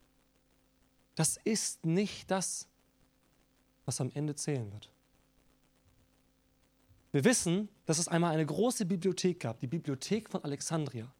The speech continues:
Schon viele, viele hunderte Jahre her. Und da muss so ein Riesenwissen gesammelt worden sein. Ja, das war die größte Bibliothek, die bis, bis dato gekannt war. Die größte Bibliothek.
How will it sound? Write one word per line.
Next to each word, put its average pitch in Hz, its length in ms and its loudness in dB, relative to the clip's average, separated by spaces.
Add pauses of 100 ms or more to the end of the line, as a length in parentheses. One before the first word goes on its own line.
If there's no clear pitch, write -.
(1300)
Schon - 140 2
viele, 277 300 6
viele 202 340 4
hunderte 175 280 2
Jahre 135 220 2
her. 110 220 -4 (1400)
Und 156 180 4
da 294 260 8 (120)
muss 214 300 4
so 294 180 6
ein 254 220 6
Riesenwissen 302 1000 4
gesammelt 143 400 2
worden 120 240 2
sein. 113 160 0
Ja, 139 60 2
das 180 100 -2
war 185 80 2
die 170 80 2
größte 277 480 4
Bibliothek, 226 500 2 (400)
die 214 220 4
bis, - 400 -4 (380)
bis 185 220 2
dato 214 260 6
gekannt 226 360 4
war. 113 160 -4 (840)
Die 165 100 4
größte 294 460 6
Bibliothek. 233 500 2